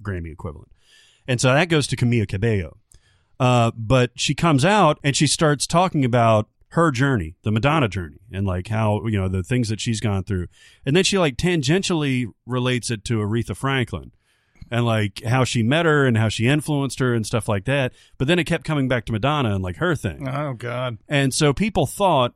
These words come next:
Speaker 1: that she was brought out to do the tribute to Aretha Franklin. In Madonna's defense, she's saying that, no, she was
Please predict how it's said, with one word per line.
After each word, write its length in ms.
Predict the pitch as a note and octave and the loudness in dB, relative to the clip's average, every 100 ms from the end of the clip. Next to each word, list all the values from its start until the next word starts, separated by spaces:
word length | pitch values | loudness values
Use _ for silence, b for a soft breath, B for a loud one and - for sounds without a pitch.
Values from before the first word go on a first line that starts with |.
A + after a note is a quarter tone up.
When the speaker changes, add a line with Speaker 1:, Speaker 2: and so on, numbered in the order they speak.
| _ | _
Speaker 1:
that 180 | B2+ - | -6 -4
she 160 | - F3+ | -4 0
was 160 | D3 | 0
brought 320 | G#2+ B2 A#2 | 2 2 4
out 340 | A2+ G#2+ G#2+ - | 2 2 0 -4
to 80 | B2 | -4
do 480 | A2+ C#3+ A#2 A2+ | 0 2 4 2
the 100 | G#2+ | -2
tribute 480 | G#2+ C#3 A2+ G#2+ - | -4 -4 -4 -6 -8
to 280 | - G2+ G2 | -4 -2 0
Aretha 380 | F#2+ F#2 G#2+ - | -2 -4 -6 -6
Franklin. 560 | - D3+ D3 G#2 C#2+ - _ _ _ _ _ _ _ _ _ _ | -4 -2 -2 -4 -12 -18 _ _ _ _ _ _ _ _ _ _
In 160 | A#2 G#2+ | 0 0
Madonna's 580 | G#2 E3 G#3+ D3 A#2 | 2 2 4 4 2
defense, 460 | - A2 A2+ G#2 G#2 | 0 -2 -2 -2 -4
she's 240 | - C#3 | -4 -4
saying 340 | - A#2+ A2 G#2+ | 0 0 0 -2
that, 200 | G#2+ G#2+ | -2 -2
no, 320 | A#2 C#3 B2 | 0 2 2
she 240 | G#2+ C3+ C3 | 0 -2 0
was 260 | A2+ - | 0 -4